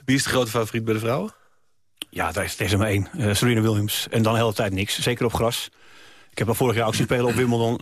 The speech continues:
Speaker 2: met die service. Eh, en die voorhand, ja, daar hebben de andere vrouwen nog steeds geen antwoord op. Dus, eh, dat is, op zich is dat wel heel triest, want ik vind het vrouwentennis, eh, eh, de laatste jaren wordt steeds minder. Eh, als je, als je kijkt, eh, ook weer, ook, ook, ook,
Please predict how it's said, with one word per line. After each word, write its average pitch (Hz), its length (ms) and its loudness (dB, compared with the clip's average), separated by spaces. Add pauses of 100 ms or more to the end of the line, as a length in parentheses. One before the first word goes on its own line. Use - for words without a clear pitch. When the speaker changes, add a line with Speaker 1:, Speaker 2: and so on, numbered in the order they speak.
Speaker 2:
met 120 160 0
die 143 100 2
service. 139 580 0
Eh, 113 600 -2
en 127 60 2
die 139 120 2
voorhand, 127 400 0
ja, 101 140 -2
daar 107 180 -4
hebben 123 280 0
de 127 60 0
andere 135 200 0
vrouwen 127 240 -2
nog - 100 -4
steeds 143 160 0
geen 135 160 -2
antwoord 156 260 -2
op. 117 160 -2
Dus, 120 240 -2
eh, 123 160 0
dat 123 100 0
is, 127 80 0
op 127 100 -4
zich 170 180 0
is 139 80 -2
dat 135 140 -2
wel 135 280 2 (560)
heel 143 160 0
triest, - 220 -2
want 156 120 -2
ik - 60 -4
vind 143 100 0
het 120 100 -4
vrouwentennis, 143 580 -2
eh, 120 180 2
eh, 110 580 -4
de 117 60 0
laatste 123 260 0
jaren 117 720 0
wordt 127 140 -2
steeds 131 200 -2
minder. 127 280 -2 (180)
Eh, 95 440 -6
als 110 140 -2
je, - 60 -2
als - 120 -2
je 139 60 0
kijkt, 120 380 -2
eh, 117 800 0
ook 127 100 2
weer, 127 240 0
ook, 127 260 -4
ook, - 200 -4
ook, 147 140 -2